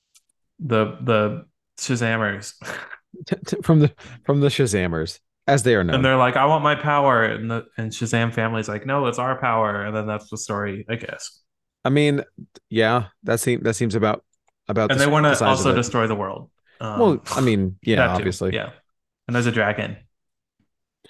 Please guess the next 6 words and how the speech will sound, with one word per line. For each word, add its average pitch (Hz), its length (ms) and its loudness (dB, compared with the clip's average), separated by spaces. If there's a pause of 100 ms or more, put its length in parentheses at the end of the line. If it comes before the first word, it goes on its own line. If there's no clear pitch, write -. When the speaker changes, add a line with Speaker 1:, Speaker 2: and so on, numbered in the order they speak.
(560)
Speaker 2:
And 143 100 4
he 143 60 4
calls 127 220 2
her 117 80 2
Khaleesi. 110 580 2 (840)
Speaker 1:
Yeah. 113 440 2